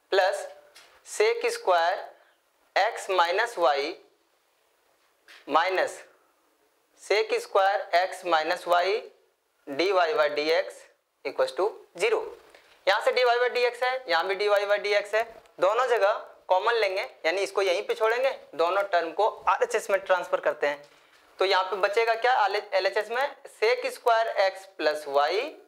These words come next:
dy by dx minus sec square x minus y dy by dx, यहाँ पे common ले लेंगे बाद में।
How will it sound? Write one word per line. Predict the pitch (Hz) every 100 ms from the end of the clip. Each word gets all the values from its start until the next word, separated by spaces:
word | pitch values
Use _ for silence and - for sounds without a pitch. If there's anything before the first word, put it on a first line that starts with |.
| _ _ _ _ _ _ _ _ _ _ _ _ -
dy | 156 233
by | 247 175 151 147 151
dx | 170 226 247 - - _ _ _ _
minus | 147 190 233 190 - - - _ _ _ _ _ _ _ _ _ _ _ _ _ _ -
sec | 185 214 214 180
square | - 170 175 175 160 160
x | 160 156
minus | 143 139 135 131 131
y | 139 208 233 - - _ _ _ _ _
dy | 127 156 180
by | 147 135 123 123 135
dx, | 120 117 - - - _ _ _ -
यहाँ |
पे | 123 -
common | 165 190
ले | 214
लेंगे | 226 233
बाद | 233
में। | 226